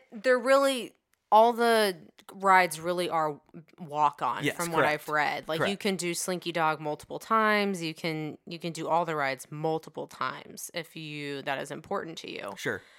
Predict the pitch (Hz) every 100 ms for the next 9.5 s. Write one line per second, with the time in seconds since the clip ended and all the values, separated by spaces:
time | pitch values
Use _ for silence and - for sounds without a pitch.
0 | _ _ _ 170 160 151 147 135 131 131
1 | 131 - - - 139 131 131 131 147 147
2 | 135 139 139 190 254 196 233 139 170 -
3 | 262 - _ - 339 - - - _ _
4 | 214 220 330 349 302 262 214 - _ 196
5 | 180 208 214 214 - 190 185 - - 214
6 | 208 165 151 - _ _ _ _ _ 170
7 | 175 170 - - _ - 180 135 143 143
8 | 151 151 - 202 170 139 143 139 143 147
9 | 139 139 143 147